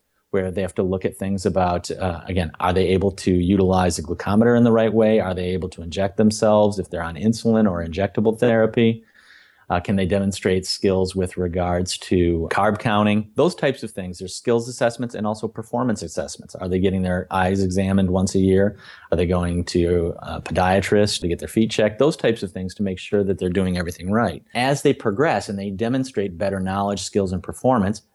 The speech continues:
they get more incentives off their copays and their medical supplies.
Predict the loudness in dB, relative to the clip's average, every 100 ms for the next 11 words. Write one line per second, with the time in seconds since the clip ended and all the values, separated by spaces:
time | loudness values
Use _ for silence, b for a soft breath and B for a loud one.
0 | 0 0 0 0 2 2 0 -6 -4 -6
1 | -4 -2 -2 -4 -10 -12 -14 -4 -2 -2
2 | -6 -6 -4 -2 -2 0 0 0 0 0
3 | 0 -4 -6 -4 0 2 0 -2 -12 -14
4 | -12 -12 -12 -16